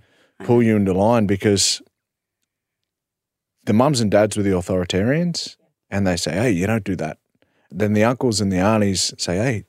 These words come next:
Speaker 2: you leave him alone. Let me teach him. Let me
Speaker 1: Yeah.
Speaker 2: tell him what to
Speaker 1: Yeah.
Speaker 2: do." The way that our family systems have been broken down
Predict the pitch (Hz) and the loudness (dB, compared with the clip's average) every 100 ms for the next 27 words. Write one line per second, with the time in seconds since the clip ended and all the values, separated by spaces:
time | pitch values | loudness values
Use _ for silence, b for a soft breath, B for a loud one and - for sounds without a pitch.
0 | _ 135 151 143 123 92 85 60 92 127 | _ -2 2 2 0 0 -2 -6 -4 -4
1 | 135 127 110 - 101 113 104 95 92 69 | -2 -2 -2 -4 -2 -2 -2 -2 -2 -6
2 | - - 95 b b b b b b - | -12 -16 -18 b b b b b b 0
3 | 123 117 165 160 127 117 - 120 117 131 | 2 4 4 4 2 2 0 0 2 2
4 | 117 120 101 110 101 90 101 98 85 - | 0 -2 0 -2 0 0 0 0 -2 -10
5 | _ _ _ _ _ _ _ _ _ - | _ _ _ _ _ _ _ _ _ 0
6 | 117 117 113 90 92 139 185 | 0 2 -2 0 0 0 -2